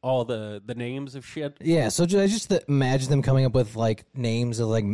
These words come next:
Speaker 2: "Oh, yeah, the m-, how many mouse farts do we need to get in the correct rotation?" They're like, "This isn't gonna fucking work."
Speaker 1: The, the problem with that, though, is later down the line, when someone new has to learn all that shit,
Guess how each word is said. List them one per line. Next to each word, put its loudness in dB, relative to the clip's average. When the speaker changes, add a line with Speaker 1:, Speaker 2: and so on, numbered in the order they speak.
Speaker 2:
"Oh, 0
yeah, 4
the -4
m-, -2
how -2
many 4
mouse 2
farts 0
do -4
we 0
need 0
to 2
get 0
in 2
the 0
correct 0
rotation?" 2
They're 0
like, -2
"This -2
isn't -4
gonna -8
fucking -8
work." -8
Speaker 1:
The, 0
the -4
problem -6
with -4
that, -4
though, -6
is -6
later -4
down -4
the -2
line, -4
when -2
someone -4
new 0
has -8
to -8
learn -4
all -4
that -2
shit, -6